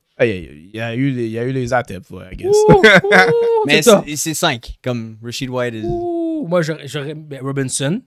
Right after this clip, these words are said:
Speaker 2: si on l'aurait tué, je pense qu'il aurait pu carry sa team.
Speaker 3: Oui.
Speaker 2: Et
Speaker 1: Il a pu.
Speaker 2: puis,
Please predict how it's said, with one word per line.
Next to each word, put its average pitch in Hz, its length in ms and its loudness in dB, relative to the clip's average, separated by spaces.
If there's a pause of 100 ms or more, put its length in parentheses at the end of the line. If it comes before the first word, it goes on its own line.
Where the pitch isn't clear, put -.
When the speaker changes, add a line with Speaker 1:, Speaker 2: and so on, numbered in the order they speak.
(340)
Speaker 2:
si 113 240 -16
on - 20 -4
l'aurait 127 300 -6
tué, 139 140 -10
je - 40 -12
pense 135 140 -10
qu'il 139 60 -8
aurait 123 80 -8
pu - 60 -2
carry 131 160 -10
sa 123 140 -14
team. 165 300 -8 (500)
Speaker 3:
Oui. 110 220 -8 (120)
Speaker 2:
Et 143 100 -10
Speaker 1:
Il 131 60 -4
a 107 140 0
pu. 101 180 -16 (220)
Speaker 2:
puis, 143 540 -8